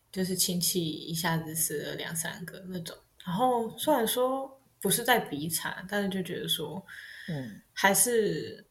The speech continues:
Speaker 1: 很希望说逢九赶快过去，就是在十九跟二九的时候，我觉得就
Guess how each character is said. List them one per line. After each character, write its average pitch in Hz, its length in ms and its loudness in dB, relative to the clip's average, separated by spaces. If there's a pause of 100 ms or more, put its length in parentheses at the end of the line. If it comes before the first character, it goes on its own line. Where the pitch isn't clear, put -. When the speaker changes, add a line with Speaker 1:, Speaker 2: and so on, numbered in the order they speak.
(140)
Speaker 1:
很 185 200 2
希 165 160 2
望 190 180 4
说 160 540 -2
逢 185 340 4
九 - 420 2
赶 170 160 -4
快 196 120 -4
过 - 340 -4
去， - 380 -6 (320)
就 185 120 -2
是 180 120 0
在 160 480 0
十 - 200 0
九 165 180 0
跟 160 120 -4
二 175 160 -2
九 165 140 -6
的 - 80 -6
时 - 160 -2
候， 160 180 -2
我 - 120 -8
觉 - 200 -16
得 - 220 -14 (340)
就 202 100 2